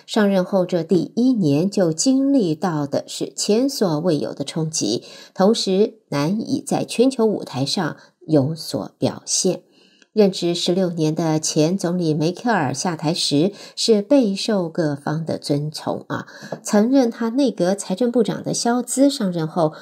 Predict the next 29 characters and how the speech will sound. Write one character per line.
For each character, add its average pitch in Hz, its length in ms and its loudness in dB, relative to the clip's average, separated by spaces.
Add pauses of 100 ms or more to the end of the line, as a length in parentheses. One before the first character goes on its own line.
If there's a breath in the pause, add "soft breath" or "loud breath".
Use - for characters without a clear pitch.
(180 loud breath)
承 208 200 4
诺 254 220 4
会 214 160 0
延 165 260 2
续 214 360 0
梅 143 160 0
克 160 180 -4
尔 - 160 -4
时 - 240 -4
代， 185 260 0 (240 loud breath)
但 269 140 4
是 262 80 2
俄 247 140 2
罗 220 160 2
斯 254 240 0
入 233 160 4
侵 208 260 -2
了 185 100 0
乌 160 140 -6
克 170 180 -2
兰， 147 300 0 (220 loud breath)
也 208 160 6
迫 220 200 -2
使 202 220 -4
肖 180 260 -2
兹 180 300 -4
撕 220 380 0
毁 214 240 -2
了 - 220 -4